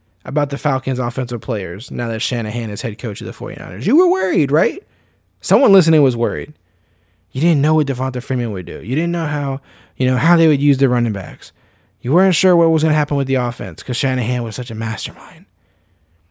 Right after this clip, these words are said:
Good players are gonna be good. It's just the way it is. So don't worry about Freeman. He's gonna be great.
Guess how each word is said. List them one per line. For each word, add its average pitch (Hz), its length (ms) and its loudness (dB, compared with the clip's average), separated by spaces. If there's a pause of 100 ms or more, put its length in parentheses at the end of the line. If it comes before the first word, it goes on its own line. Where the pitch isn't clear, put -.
(320)
Good 190 200 4
players 165 640 2 (160)
are 147 100 4
gonna 160 180 6
be 147 140 4
good. 139 340 2 (180)
It's - 140 -8
just 147 160 -2
the 160 60 2
way 151 160 6
it 147 80 4
is. 143 260 0 (360)
So 143 400 4 (640)
don't 185 160 6
worry 196 200 6
about 160 260 4
Freeman. 110 460 -4 (120)
He's 147 160 0
gonna 185 140 8
be 170 100 6
great. 151 400 2